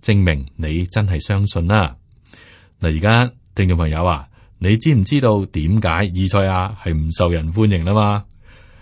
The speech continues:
有啲人就由登山寶訓嗰度呢，攞咗一節嘅經文出嚟。嗱，譬如就話，憐恤人的人有福了，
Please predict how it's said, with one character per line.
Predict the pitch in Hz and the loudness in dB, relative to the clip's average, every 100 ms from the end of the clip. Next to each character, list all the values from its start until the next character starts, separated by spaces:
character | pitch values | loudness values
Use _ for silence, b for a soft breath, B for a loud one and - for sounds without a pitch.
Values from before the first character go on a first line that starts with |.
| b | b
有 | 98 | 0
啲 | 101 113 | 2 2
人 | 80 80 85 b b - | 2 -2 -6 b b -2
就 | 110 | 2
由 | 98 95 | 2 2
登 | - 175 | 0 0
山 | 170 180 156 | 2 0 2
寶 | |
訓 | 147 135 123 | 0 2 0
嗰 | 123 | 2
度 | 104 | 2
呢， | 117 110 92 | 2 2 2
攞 | 85 85 | 0 0
咗 | 113 110 | 0 0
一 | |
節 | 117 - 92 | 0 -2 -6
嘅 | 90 | -4
經 | - 110 | -2 0
文 | 95 67 | 0 -2
出 | 87 | -4
嚟。 | 90 73 90 82 67 - b b | -4 -2 -2 -2 -4 -16 b b
嗱， | - 92 | -6 -2
譬 | 139 113 | 0 0
如 | |
就 | 87 104 | 0 0
話， | 104 82 - b b b b | 2 2 -2 b b b b
憐 | 101 110 | 4 4
恤 | 117 190 | 4 0
人 | 113 85 85 | 0 0 0
的 | 151 | -2
人 | 113 80 71 | -2 -2 -2
有 | 80 76 | -4 -4
福 | 85 87 - | -4 -6 -6
了， | 73 78 - | -6 -4 -4